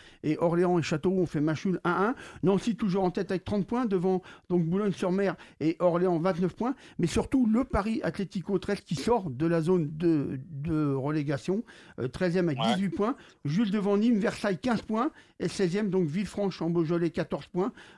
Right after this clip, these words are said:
Speaker 1: euh, avec Châteauroux dix, euh, bon dernier, euh, largement décramponné, euh, donc dix-septième avec dix points. Donc ça va un petit mieux pour, euh, un petit peu mieux pour le Paris treize Atlético.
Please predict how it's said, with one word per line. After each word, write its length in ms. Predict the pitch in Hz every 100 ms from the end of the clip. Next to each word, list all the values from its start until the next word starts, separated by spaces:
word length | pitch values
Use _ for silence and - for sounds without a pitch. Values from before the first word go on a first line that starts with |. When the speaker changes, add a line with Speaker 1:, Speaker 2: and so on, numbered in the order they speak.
| -
Speaker 1:
euh, 340 | 139 139 139 -
avec 280 | 139 160 -
Châteauroux 460 | - 147 156 185
dix, 240 | 156 180 -
euh, 80 | 123
bon 220 | 127 185
dernier, 380 | 165 151 175 165 147 -
euh, 300 | 147 135 127 -
largement 520 | 135 156 135 165 170
décramponné, 600 | 151 143 139 143 151 185 - - - -
euh, 240 | 131 120
donc 240 | 117 156 131
dix-septième 600 | 123 170 - 151 185 180
avec 200 | 151 151
dix 120 | 160
points. 240 | 165 151 - - -
Donc 120 | 139
ça 100 | 170
va 100 | 185
un 60 | 226
petit 180 | 240
mieux 200 | 226 233
pour, 320 | 240 208 190 165
euh, 160 | 170 -
un 100 | 175
petit 180 | -
peu 160 | 175 208
mieux 180 | 202 226
pour 260 | - 175 165
le 160 | 160
Paris 240 | 147 160 170
treize 320 | - 185 165 - -
Atlético. 560 | - 131 147 160 120 98